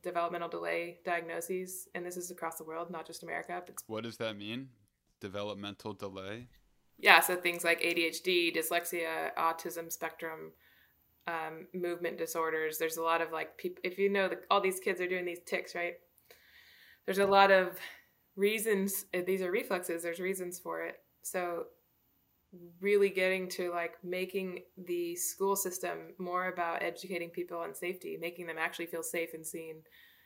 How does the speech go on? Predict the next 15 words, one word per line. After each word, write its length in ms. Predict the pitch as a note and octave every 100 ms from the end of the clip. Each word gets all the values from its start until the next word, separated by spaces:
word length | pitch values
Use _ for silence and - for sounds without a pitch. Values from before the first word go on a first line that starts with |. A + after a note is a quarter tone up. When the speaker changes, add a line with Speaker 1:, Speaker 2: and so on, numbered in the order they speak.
| _ _ _ _ -
Speaker 1:
in, 220 | F3+ F3
in 180 | F#3 F3+
the 60 |
workplace, 680 | E3+ F3+ F#3 - D#3+ D#3 - _ - _ _ -
ma-, 80 | - -
focusing 440 | - F#3 F#3+ F#3+ F3
on 120 | E3+
making 260 | E3+ F3 F3
every 300 | F3+ F3+ F3+
single 220 | F3 E3
person 280 | E3 D#3+ E3
feel 180 | E3
safe 240 | D#3+ E3+ E3
and 120 | E3
seen. 240 | - E3